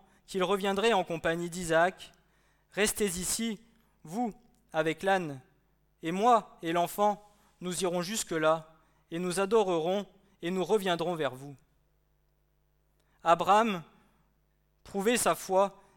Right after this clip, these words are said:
et son obéissance et sa conviction que les promesses divines au sujet d'Isaac s'accompliraient. « En Isaac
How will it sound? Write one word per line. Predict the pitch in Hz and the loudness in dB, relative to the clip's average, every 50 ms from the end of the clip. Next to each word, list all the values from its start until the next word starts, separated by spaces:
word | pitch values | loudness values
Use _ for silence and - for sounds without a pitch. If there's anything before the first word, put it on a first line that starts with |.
| _ - | _ -6
et | 180 | -6
son | 170 - 185 190 196 | -4 -2 -2 0 0
obéissance | 208 208 214 226 214 196 - - 208 208 226 214 - - | 0 0 0 -2 0 -2 -2 -2 0 0 0 -2 -4 -6
et | 185 160 | -6 -2
sa | - 175 160 | -2 -2 -2
conviction | - - 214 208 185 175 - - - 180 175 180 180 - _ _ _ _ _ _ _ _ | -2 -4 -6 -4 -6 -6 -6 -6 -4 -4 -6 -6 -6 -10 _ _ _ _ _ _ _ _
que | - 185 | -4 -2
les | 175 180 | -2 -2
promesses | 175 - - 220 214 220 226 214 | -2 0 0 0 2 2 0 0
divines | 165 180 196 185 170 208 226 233 214 175 - - - _ _ _ - | -2 -6 -6 -6 -4 -2 -2 -2 -4 -6 -10 -16 -20 _ _ _ -8
au | 170 175 | -8 -8
sujet | - - 190 170 170 185 | -6 -6 -6 -2 -2 -4
d'Isaac | 180 170 208 202 170 165 160 175 185 - | -2 -4 -8 -4 0 2 2 2 2 -2
s'accompliraient. « | - - 180 - - 190 180 - - - 143 135 135 139 139 _ _ _ _ _ _ _ _ _ _ _ _ _ _ _ _ _ _ _ _ - | -4 -4 -4 -4 -4 -8 -10 -10 -8 -10 -8 -8 -8 -10 -12 _ _ _ _ _ _ _ _ _ _ _ _ _ _ _ _ _ _ _ _ -4
En | 165 175 | -2 -2
Isaac | 202 220 208 185 196 180 185 202 - - - - | -2 -2 0 4 6 6 6 6 2 -8 -20 -20